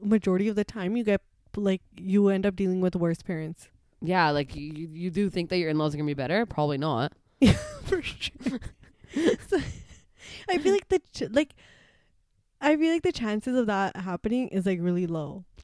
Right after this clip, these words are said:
Speaker 2: Right? You get married because you love the person, man.
Speaker 1: Yeah. Sometimes
Speaker 2: Ugh.
Speaker 1: pe-, people's, like, but in-laws are cool.
Speaker 2: Yeah, sometimes they get lucky. And what are the chances?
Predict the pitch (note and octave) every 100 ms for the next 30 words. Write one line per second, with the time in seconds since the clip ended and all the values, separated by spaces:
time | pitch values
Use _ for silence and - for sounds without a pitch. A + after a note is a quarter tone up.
0 | - _ - E3+ E3 G3 D#3+ F3+ A3 F#3
1 | F3+ G3 F#3+ F#3 F#3 E3 D#3+ D#3+ D3+ C3+
2 | B2 B2 A#2+ B2+ - - - G3+ F#3+ E3+
3 | D3+ - - _ - - F#4 A#4+ E3+ B3
4 | - B3+ D4+ C#4 A3+ G3 - G#3 F3+ G3
5 | G#3+ G3 F3+ - F3 D#3+ - _ _ _
6 | _ G#3 B3+ A#3 A3 A#3+ C4 G#3 F#3+ -
7 | F3+ F3 G3 A3+ A#3+ - F#3+ E3 D3 F#2